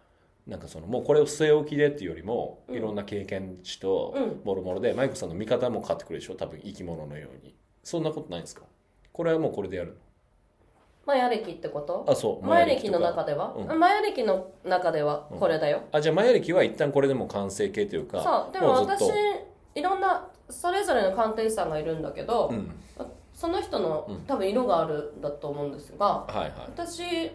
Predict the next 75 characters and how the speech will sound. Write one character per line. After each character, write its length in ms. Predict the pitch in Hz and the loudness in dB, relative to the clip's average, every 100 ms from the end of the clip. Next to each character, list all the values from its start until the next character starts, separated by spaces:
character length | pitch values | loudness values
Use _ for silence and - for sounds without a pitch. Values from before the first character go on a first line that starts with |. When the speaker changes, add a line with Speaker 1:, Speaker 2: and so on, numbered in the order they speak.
| - - - | -12 -20 -14
Speaker 2:
あ 80 | - - | -8 -6
の、 400 | 156 - - - - - - - - - _ _ - - - - | -6 -8 -10 -14 -18 -20 -20 -20 -20 -20 _ _ -20 -20 -20 -16
う 360 | - 185 190 | -8 -6 -6
ん、 20 | 202 | -4
な 80 | |
ん 60 | 214 | -2
か 80 | 190 | 0
あ 40 | |
り 100 | 262 | 0
が 100 | 339 | 0
た 120 | 339 | 0
い 60 | 311 | 0
こ 80 | 185 | 0
と 120 | 165 | -2
に、 260 | 156 151 - | -4 -8 -10
Speaker 1:
う 60 | 120 | -12
ん。 140 | - | -8
Speaker 2:
な 100 | 208 | -8
ん 80 | - | -6
か、 220 | 90 - - _ _ _ _ | -8 -10 -16 _ _ _ _
仏 200 | 214 320 - | -6 -4 -4
教 240 | 214 156 143 | -4 -2 -2
と 80 | |
か、 240 | - - - | -6 -10 -8
Speaker 1:
う 40 | 120 | -6
ん。 260 | 95 85 - - _ - | -6 -6 -12 -18 _ -12
Speaker 2:
な 80 | |
ん 20 | 196 | -12
か 80 | 185 | -6
そ 140 | 202 | -4
う 20 | |
い 40 | 170 | -4
う 40 | |
魂 460 | - 302 233 - 156 | -2 -2 -2 -4 -6
の 100 | 147 | -6
話 260 | 147 - - | -8 -10 -12
と 60 | - | -18
か、 160 | - - | -18 -10
Speaker 1:
う 80 | 107 | -6
ん。 280 | 90 85 82 - | -6 -8 -12 -18
Speaker 2:
あ 40 | - | -20
と 80 | - | -20
そ 140 | - 170 | -16 -14
の 80 | |
高 240 | 160 269 269 | -4 0 0
次 100 | 233 | 0
元 220 | 190 151 | -4 -4
の 180 | 147 - - _ _ _ | -8 -14 -20 _ _ _
方 260 | - 175 151 - _ _ _ _ _ _ _ | -18 -14 -14 -16 _ _ _ _ _ _ _
か 100 | 165 | -6
ら 240 | 151 - - 107 82 | -4 -6 -8 -10 -8
お 140 | 214 | -8
ろ-、 240 | 175 - - | -8 -8 -10
Speaker 1:
う 40 | |
ん。 40 | 180 | -8
Speaker 2:
お 40 | |
ろ 40 | |
し 140 | 180 - | -8 -10
て 80 | 147 | -8
も 140 | 147 | -6
ら 60 | 135 | -8
っ 40 | - - | -10 -20
た 80 | |
と 140 | - - | -20 -18
い 60 | |
う 40 | - | -18
か、 220 | - - - | -18 -16 -8
Speaker 1:
う 20 | |
ん 360 | 110 95 170 135 | -6 -6 -8 -8
う 60 | 165 | -6
ん。 60 | |
Speaker 2:
学 180 | 160 156 | -6 -6
ん 120 | 156 - - _ | -10 -16 -20 _
で 120 | 156 | -8
る 300 | 147 151 - | -6 -6 -10